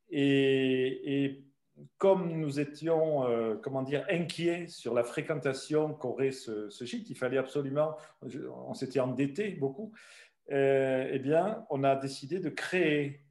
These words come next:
une, une association à l'époque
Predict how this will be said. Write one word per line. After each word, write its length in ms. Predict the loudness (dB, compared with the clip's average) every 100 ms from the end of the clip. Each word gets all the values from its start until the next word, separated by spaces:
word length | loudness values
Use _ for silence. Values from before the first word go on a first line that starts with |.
| _ -12
une, 640 | -6 -2 0 0 0 -4
une 120 | 0 0
association 800 | 0 -6 -6 -4 -4 -2 -4 -2
à 40 |
l'époque 520 | -6 -2 -4 -4 -14